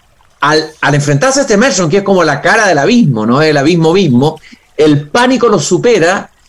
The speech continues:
y terminan siendo tragados por este abismo. Pero él él lo mira cara a cara, lo mira directamente, ¿no? Eh,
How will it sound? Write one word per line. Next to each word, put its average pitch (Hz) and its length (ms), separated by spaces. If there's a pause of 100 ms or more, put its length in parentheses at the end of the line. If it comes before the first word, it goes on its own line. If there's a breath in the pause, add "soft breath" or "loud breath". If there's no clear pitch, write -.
(240)
y 147 100
terminan 180 360
siendo 202 300
tragados 185 520
por 156 140
este 147 200
abismo. 120 300
Pero 156 200
él 233 240 (540)
él 233 340 (140)
lo 175 220
mira 233 240
cara 226 220
a 202 60
cara, 151 440 (100)
lo 143 180
mira 220 480 (480)
directamente, 180 1120 (380)
¿no? 185 400 (480)
Eh, 151 320